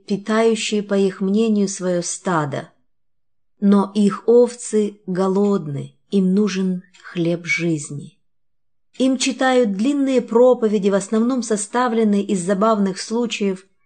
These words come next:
но сердца слушателей остаются нетронутыми.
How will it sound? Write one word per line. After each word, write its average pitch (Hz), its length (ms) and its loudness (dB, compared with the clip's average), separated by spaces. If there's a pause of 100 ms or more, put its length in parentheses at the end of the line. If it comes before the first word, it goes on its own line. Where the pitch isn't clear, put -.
но 214 160 4
сердца 220 540 2
слушателей 208 720 -4
остаются 208 1080 -4
нетронутыми. 202 1120 -2